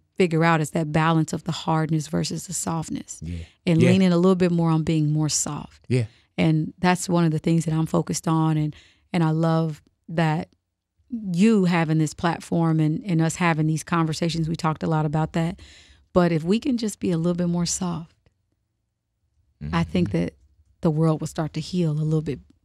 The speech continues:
Speaker 1: more in so, on so many more levels.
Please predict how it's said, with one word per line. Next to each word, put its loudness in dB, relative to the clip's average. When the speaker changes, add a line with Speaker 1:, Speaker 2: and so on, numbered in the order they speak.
Speaker 1:
more 0
in 4
so, 0
on 2
so 2
many 2
more 0
levels. -4